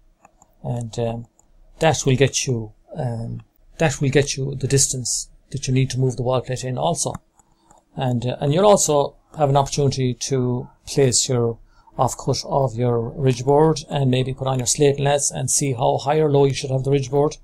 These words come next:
and if you need a soffit cut, uh, or if you do, how much of a soffit cut you need. So here's your sheet of plywood, and there's the first pitch line, uh, drawn, and just hook your tape and measuring the overhang is animated here now,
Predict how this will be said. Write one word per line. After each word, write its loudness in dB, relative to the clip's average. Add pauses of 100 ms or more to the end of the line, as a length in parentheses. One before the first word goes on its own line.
(360)
and 4
if 2
you 2
need 4
a 0
soffit 2
cut, -4 (200)
uh, 2
or 2
if -6
you -2
do, 0
how 0
much -2
of -2
a 4
soffit 2
cut -10
you -6
need. -4
So 0
here's 0
your 0
sheet -4
of -4
plywood, 2 (500)
and -4
there's 8
the 2
first 0
pitch -6
line, 0 (520)
uh, 2 (120)
drawn, 4 (240)
and -4
just -2
hook -2
your 4
tape 4
and -2
measuring 2
the 2
overhang 0
is 0
animated 0
here 0
now, -2